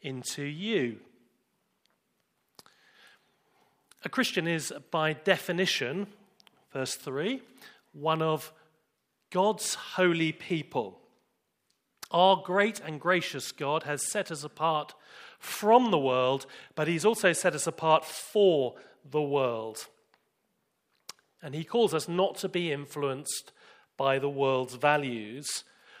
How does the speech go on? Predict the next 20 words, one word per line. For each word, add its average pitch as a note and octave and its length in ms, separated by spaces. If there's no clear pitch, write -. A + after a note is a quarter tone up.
but F3 200
to - 180
be F#3 180
an F3 120
influencer C3+ 1160
of D#3 520
the C3 140
world. A2 520
So F3 300
if F3 160
you're D3 80
a C3+ 60
Christian, F3+ 520
do D#3 120
you D#3 200
know F3 360
the F#3 120
direction F3 640
of E3 120
flow C3+ 680